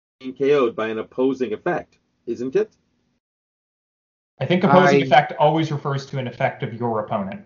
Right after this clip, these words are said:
Speaker 2: rather than
Speaker 1: Okay.
Speaker 2: an effect opposing the character that is being referred to.
Speaker 3: Right, it's, it's self-referential.
Speaker 1: <laughs>
Speaker 3: It's, you know,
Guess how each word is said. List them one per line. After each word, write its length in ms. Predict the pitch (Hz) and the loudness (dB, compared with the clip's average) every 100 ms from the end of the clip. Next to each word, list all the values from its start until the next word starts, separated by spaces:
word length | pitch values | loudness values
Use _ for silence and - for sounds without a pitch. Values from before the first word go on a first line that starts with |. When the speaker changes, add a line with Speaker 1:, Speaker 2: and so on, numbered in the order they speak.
| - | -8
Speaker 2:
rather 340 | 113 104 107 | -2 -2 -2
than 300 | 104 101 101 - | -4 -2 -4 -6
Speaker 1:
Okay. 120 | 78 | -8
Speaker 2:
an 100 | 120 | -4
effect 260 | 127 131 - | 0 0 -2
opposing 400 | 131 127 120 113 | -2 -2 -2 -6
the 80 | |
character 480 | 107 127 107 104 110 | -6 -4 -4 -6 -8
that 180 | 101 104 | -6 -6
is 120 | 101 | -6
being 240 | 110 104 98 | -8 -6 -6
referred 320 | 95 95 - | -8 -10 2
to. 80 | 190 | 4
Speaker 3:
Right, 100 | 170 | 4
it's, 180 | 170 - | 2 2
it's 220 | - - | -2 2
self-referential. 800 | 202 180 185 156 143 123 - 113 | 4 4 4 0 0 0 0 -2
Speaker 1:
<laughs> 140 | 107 101 | -4 -6
Speaker 3:
It's, 100 | - | -12
you 80 | 117 | -16
know, 100 | 110 | -16